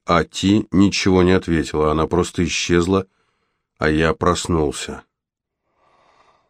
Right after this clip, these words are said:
«Гапа, вот негодяй, вот крыса лоранская!» возмущался Айк, как только я закончил с рассказом.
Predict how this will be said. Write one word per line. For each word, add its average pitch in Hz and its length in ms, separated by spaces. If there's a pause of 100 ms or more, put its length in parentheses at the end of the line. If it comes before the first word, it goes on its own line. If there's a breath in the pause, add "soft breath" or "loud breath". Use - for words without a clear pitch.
(160)
«Гапа, 110 560
вот 87 380
негодяй, 107 640
вот 123 240
крыса 113 500
лоранская!» 87 720
возмущался 82 760
Айк, 90 280
как - 180
только 85 300
я 80 80
закончил 85 480
с - 100
рассказом. 76 640